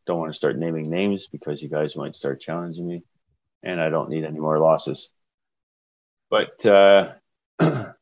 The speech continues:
last year they was, uh, done because of the, uh, the covid, as I like to say, the vid.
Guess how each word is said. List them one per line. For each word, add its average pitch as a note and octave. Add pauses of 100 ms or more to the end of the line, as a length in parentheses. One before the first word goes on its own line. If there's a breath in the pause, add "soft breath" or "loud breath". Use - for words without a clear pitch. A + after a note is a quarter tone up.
last C3
year B2
they A#2
was, G#2+
uh, G2+ (560)
done A2+
because F#2
of F#2
the, F#2+ (280)
uh, - (180)
the F2
covid, A2 (960)
as F2+
I F#2
like F2
to D#2+
say, F2+
the E2+
vid. F2+